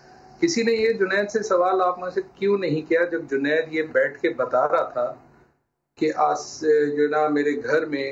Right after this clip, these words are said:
एक रीबो खड़ी हुई थी, ऊपर जो है शराब चल रही थी, क्या मेरे घर में सीसीटीवी लगे हुए हैं? इनको ये कैसे पता चला? पहली बात, मेरा बच्चा ये सारी चीज़ें, कोई ऐसी चीज़ नहीं करता,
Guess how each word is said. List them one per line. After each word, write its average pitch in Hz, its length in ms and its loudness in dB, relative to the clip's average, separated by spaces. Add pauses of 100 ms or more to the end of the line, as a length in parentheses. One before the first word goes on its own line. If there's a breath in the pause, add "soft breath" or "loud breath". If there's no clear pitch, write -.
(840)
एक 143 200 0
रीबो 131 280 0
खड़ी 147 280 -2
हुई 139 160 0
थी, 131 520 -4 (260)
ऊपर 151 360 2
जो 156 160 0
है 139 320 -2
शराब 139 500 0
चल 147 100 -2
रही 135 280 -4
थी, 127 400 -8 (240)
क्या 139 100 2
मेरे 143 180 0
घर 143 140 0
में 147 100 -2
सीसीटीवी 151 560 -4
लगे 180 220 2
हुए 175 180 -2
हैं? - 180 -16 (640)
इनको 156 260 0
ये 170 140 2
कैसे 151 260 0
पता 139 280 0
चला? 123 260 -6 (1300)
पहली 151 260 0
बात, 156 360 -2 (160)
मेरा 139 160 0
बच्चा 135 340 -2
ये 156 200 -4
सारी 131 300 -4
चीज़ें, 147 360 -8
कोई 147 240 0
ऐसी 131 220 -4
चीज़ 123 260 -6
नहीं 120 100 0
करता, - 480 -4